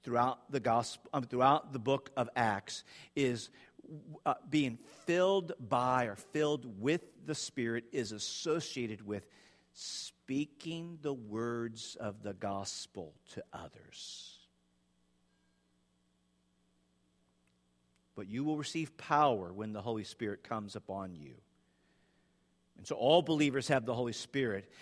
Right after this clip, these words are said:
And yet, as Luke makes his way through here, he's describing a special filling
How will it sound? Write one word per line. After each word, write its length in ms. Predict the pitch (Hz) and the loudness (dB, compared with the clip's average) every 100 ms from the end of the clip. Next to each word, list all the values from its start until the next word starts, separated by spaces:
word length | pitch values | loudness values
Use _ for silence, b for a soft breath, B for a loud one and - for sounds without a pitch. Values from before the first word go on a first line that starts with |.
| B | B
And 220 | 135 127 | 0 2
yet, 160 | 131 139 | 4 4
as 160 | 127 117 143 | 4 -2 -8
Luke 280 | 156 156 - | 0 0 0
makes 460 | 123 131 156 - - | 0 4 4 4 0
his 180 | 165 | 0
way 420 | 139 147 151 143 - B B - | 2 6 8 6 -2 B B -14
through 340 | 156 175 180 | 2 6 6
here, 400 | 180 131 117 110 B B B | 4 0 0 0 B B B
he's 360 | - 156 127 | 0 2 2
describing 1300 | - 135 - - - 156 151 160 185 190 147 127 110 110 B B - | -4 -6 -6 -10 -4 4 4 6 6 4 4 -2 -2 -8 B B 2
a 120 | 139 | 2
special 760 | 117 - - - 202 - 180 127 | 2 -4 -2 2 2 2 -4 -4
filling 560 | - 143 107 98 90 | -2 0 0 -4 -8